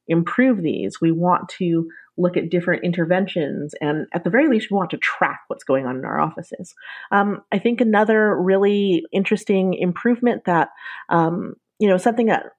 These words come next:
you know, law schools could think about, um, in different respective states, along with rural counties, even apart from Maine, is,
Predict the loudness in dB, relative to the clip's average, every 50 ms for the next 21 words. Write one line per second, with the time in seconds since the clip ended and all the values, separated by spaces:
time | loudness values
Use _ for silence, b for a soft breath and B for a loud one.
0 | _ -6 -2 0 0 0 0 0 0 0 0 0 0 0 0 0 0 0 -2 -6
1 | -6 -4 -6 -6 -6 -2 0 2 2 2 2 0 -4 B B B B B B -4
2 | -2 -2 -4 -6 -8 -10 -12 _ _ -2 0 2 4 4 2 2 0 0 0 0
3 | -2 -2 -2 -4 -2 0 -2 -2 0 -2 -4 -4 -2 -2 0 0 0 -2 -2 -2
4 | 0 2 4 4 4 2 2 0 -2 -2 -2 0 0 0 0 0 -2 -4 -4 -2
5 | -2 0 0 0 0 0 -2 -4 -8 -6 -2 0 0 0 0 -2 -2 -2 -2 -2
6 | -4 -4 -6 -8 -6 -4 -2 -2 -2 -4 -6